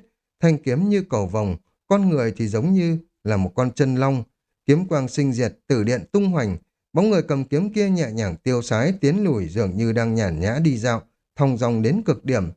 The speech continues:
Mỗi một lần kiếm quang chợt lóe lên,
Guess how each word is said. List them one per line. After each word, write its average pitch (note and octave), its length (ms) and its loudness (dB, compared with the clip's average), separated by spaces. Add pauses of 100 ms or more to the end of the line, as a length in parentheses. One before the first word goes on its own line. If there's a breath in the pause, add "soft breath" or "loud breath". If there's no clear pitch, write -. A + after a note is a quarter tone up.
(420 soft breath)
Mỗi A3 140 4
một F3+ 180 0
lần C3+ 200 -2
kiếm E3+ 240 0
quang F#3+ 240 -2
chợt C3 220 -4
lóe A#2 220 0
lên, C3+ 260 2